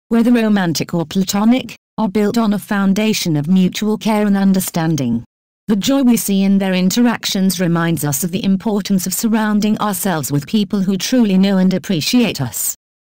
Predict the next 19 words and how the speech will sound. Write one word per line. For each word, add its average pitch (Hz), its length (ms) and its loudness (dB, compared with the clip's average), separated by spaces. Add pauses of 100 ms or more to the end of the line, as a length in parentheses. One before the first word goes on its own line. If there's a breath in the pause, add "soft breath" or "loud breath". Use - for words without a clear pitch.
(140)
So 247 200 2
Min 220 200 4
and 214 160 2
Haein's 185 400 0
connection 202 560 0
is 185 120 0
a 147 100 -4
perfect 220 460 -2
example 220 600 0
of 139 120 -2
this 151 160 -4
balance, 240 760 2 (220)
making 185 360 2
them 190 160 2
an 185 100 4
irresistible 202 680 0
pair 190 280 -4
to 190 120 -4
watch, - 540 -2